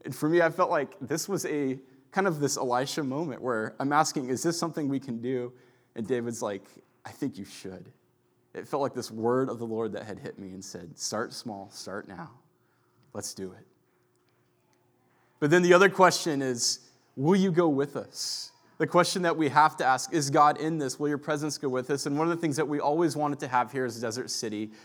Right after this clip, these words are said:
is the presence of God with us. We wanted to be a presence-driven church, a church that God's presence resides among us. So even though we're meeting in a cafeteria, you come into this place, and our desire is for you to experience the living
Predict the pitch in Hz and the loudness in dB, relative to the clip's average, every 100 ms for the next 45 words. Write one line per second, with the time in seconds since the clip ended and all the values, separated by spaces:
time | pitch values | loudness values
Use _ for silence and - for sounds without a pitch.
0 | - - 127 135 - 156 135 147 147 127 | -10 -4 -2 -2 -2 -2 -2 -2 -4 -4
1 | 113 110 101 95 - 98 143 - - _ | 0 0 -2 -10 -14 -20 -18 -18 -18 _
2 | _ _ _ _ _ _ - 151 160 151 | _ _ _ _ _ _ 2 4 4 4
3 | 147 110 - 151 143 160 160 - - _ | 2 0 -4 -2 -2 -2 -4 -6 -6 _
4 | _ - 127 127 120 117 - 107 107 - | _ -16 -4 -2 -2 -4 -6 -10 -10 -12
5 | - - _ _ _ _ _ - 127 - | -18 -18 _ _ _ _ _ -8 -6 0
6 | 160 156 147 104 127 135 131 147 131 131 | 0 0 -4 -2 0 0 0 -4 -2 -4
7 | - 131 110 113 117 123 117 110 113 117 | -4 -4 -2 0 0 -2 -6 -6 -6 -6
8 | - 123 151 151 165 156 143 139 156 160 | -6 -2 0 0 2 2 2 2 2 0
9 | 147 139 127 127 131 - 123 123 120 - | -2 -4 -4 -4 -8 -4 -4 -4 -6 -8
10 | 139 139 135 139 - 127 147 139 - - | -6 -6 -6 -10 -8 -6 -4 -6 -10 -14
11 | - - 131 131 117 127 131 127 131 127 | -18 -6 -4 -4 0 0 0 -2 -6 -6
12 | 120 113 - - 135 139 135 - - _ | -8 -8 -10 -6 -4 -4 -6 -10 -14 _
13 | _ 127 120 120 117 123 120 | _ -8 -4 -4 -4 -6 -8